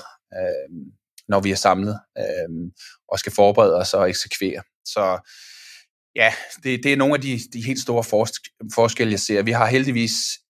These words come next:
øh, ligesom, jeg, jeg er af den alder, øh, hvor jeg godt kan huske vores landshold i firserne, hvor, øh, det var noget af det, der inspirerede mig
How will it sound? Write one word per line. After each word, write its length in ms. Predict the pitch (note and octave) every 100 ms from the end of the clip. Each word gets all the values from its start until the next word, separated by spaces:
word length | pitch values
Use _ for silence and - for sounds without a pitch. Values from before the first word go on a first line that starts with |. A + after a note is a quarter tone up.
| _ -
øh, 320 | A2 G2+ G#2
ligesom, 480 | G2 C3+ C#3+ C#3 A#2 - - _ _ _ - _ F#2+
jeg, 340 | A#2 A#2 G#2 - _ _ -
jeg 340 | B2+ A2 F#2 E2 - - -
er 140 | G#2 F#2
af 180 | F#2+
den 160 | A#2 A2
alder, 260 | G#2 G#2 A2+ - -
øh, 380 | F#2 F#2 E2+ F#2
hvor 120 | G2+ G2
jeg 120 | G2
godt 160 | A2+
kan 100 | A#2
huske 300 | A2+ A#2+ -
vores 260 | A2 F#2+ F#2+ - - - - - - - -
landshold 380 | - A#2 A2 A#2
i 40 | A2
firserne, 520 | C3 B2+ B2 A#2+ G2 G2+
hvor, 300 | A2+ G#2+ G2+
øh, 180 | G2 F#2+
det 100 | G#2+
var 60 |
noget 140 | G#2 A2+
af 60 |
det, 80 | A2+
der 80 | A2+
inspirerede 540 | G#2+ G#2+ A2 G#2 G#2
mig 200 | G#2+ G#2